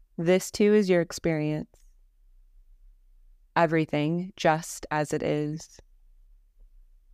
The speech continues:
Remembering that you can always return to the safe haven of your inner resource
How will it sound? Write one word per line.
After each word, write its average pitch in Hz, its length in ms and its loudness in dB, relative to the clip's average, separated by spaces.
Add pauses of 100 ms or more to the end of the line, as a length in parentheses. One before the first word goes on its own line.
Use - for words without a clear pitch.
(2250)
Remembering 208 600 4
that 202 140 -4
you 175 120 0
can - 160 0
always 170 420 2
return 160 520 -2
to 175 80 -8
the 160 120 -2
safe 156 320 -2
haven 156 520 0
of 151 160 -2
your 151 120 0
inner 156 280 -2
resource 147 760 -4